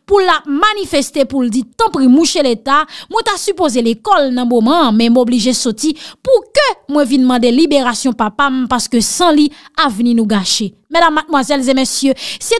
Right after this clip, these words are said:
tout enfòmasyon sa yo ak divès lòt nou pote pou ou jounen jodi a. Mwen envite w ankò yon lòt fwa, rale ti chèz ba ou, chita konfòtableman, fouko, zanmi, enfo pa w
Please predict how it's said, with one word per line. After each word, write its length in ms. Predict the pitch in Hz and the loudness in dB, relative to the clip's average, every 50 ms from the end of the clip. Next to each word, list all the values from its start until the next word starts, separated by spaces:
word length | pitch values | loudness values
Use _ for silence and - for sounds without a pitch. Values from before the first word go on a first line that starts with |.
| - | 0
tout 140 | 440 427 427 - 370 | -2 -2 -2 -4 -4
enfòmasyon 540 | - - 349 302 302 277 254 - 359 370 339 | -2 0 0 0 0 -2 -4 -6 -6 -6 -6
sa 140 | - 320 285 | -2 -2 -2
yo 140 | 247 233 247 - | -2 -4 -4 -4
ak 160 | 247 247 202 180 | -4 -4 -4 -4
divès 300 | - 311 339 339 339 - - - | -4 -2 -2 0 -2 -4 -2 -2
lòt 160 | 349 392 - - | -2 -2 -2 -2
nou 160 | 294 269 214 | -6 -4 -2
pote 220 | 269 254 - 370 349 349 | -2 -2 0 -2 -2 -2
pou 220 | 330 311 254 226 220 | -2 -2 -2 0 0
ou 20 | |
jounen 320 | 202 190 370 392 392 349 | 0 0 0 0 0 0
jodi 320 | 269 311 277 233 202 220 233 254 | 0 0 0 0 0 0 0 0
a. 40 | 240 - - - - - 381 | -2 -4 -8 -16 -14 -8 -4
Mwen 200 | 494 571 427 480 | -4 -2 -2 -2
envite 340 | 440 311 311 294 208 - 269 | -4 -4 -4 -6 -4 -2 0
w 220 | 247 233 233 226 226 - | 2 2 2 2 0 -2
ankò 220 | 370 370 370 392 349 | -4 -2 -2 0 0
yon 100 | 311 285 | 0 0
lòt 140 | 262 247 - | 0 -2 -4
fwa, 300 | - - 247 233 214 208 | -6 -4 -2 -2 -2 -2
rale 240 | 202 220 262 320 370 | -2 -2 -2 -2 -2
ti 160 | 392 - 381 | -4 -4 -4
chèz 300 | - - 349 320 262 240 226 | -2 -2 -2 -2 -2 -2 -2
ba 140 | 277 311 349 | 0 0 0
ou, 80 | 359 339 | 0 -2
chita 400 | - - - - 392 - 339 285 - | -4 -4 -4 -4 -4 -2 -2 -4 -4
konfòtableman, 720 | 277 277 - 254 233 247 240 226 214 214 202 196 214 214 214 - - - - | -4 -6 -6 -6 -4 -4 -2 -2 0 0 0 0 0 -2 -4 -8 -14 -20 -20
fouko, 500 | - - - - 440 415 - - 269 240 214 | -20 -6 0 0 0 2 2 2 0 2 0
zanmi, 360 | 196 175 262 339 370 392 392 370 | 0 0 -2 -2 0 -2 -2 -4
enfo 220 | 294 - 320 269 214 - | -2 -2 -2 -2 0 0
pa 160 | 262 254 269 | 0 2 2
w 80 | 285 294 | 0 -2